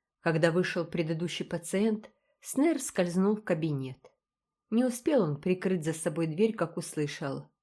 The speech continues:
«Разряд! На что жалуетесь?» «Четвёртый, как всегда», весело сказал он. «Как дела, Дан?» «Ах, это ты!» Врач поднял голову. «Как дела, старый мошенник?»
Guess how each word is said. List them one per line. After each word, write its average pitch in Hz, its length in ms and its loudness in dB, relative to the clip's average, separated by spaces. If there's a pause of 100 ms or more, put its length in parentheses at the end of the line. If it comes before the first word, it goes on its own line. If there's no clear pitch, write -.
(120)
«Разряд! 175 720 6 (260)
На 180 140 0
что 262 260 4
жалуетесь?» 170 800 2 (1000)
«Четвёртый, 208 680 0
как 170 200 -4
всегда», 156 600 -2 (100)
весело 151 440 0
сказал 143 460 -4
он. 135 240 -8 (140)
«Как 247 220 2
дела, 254 540 4
Дан?» 165 400 2 (960)
«Ах, 226 580 4
это 262 240 2
ты!» 294 640 4 (300)
Врач 160 340 2
поднял 151 380 0
голову. 139 480 -4
«Как 359 280 4
дела, 339 300 6
старый 349 340 6
мошенник?» 156 680 -2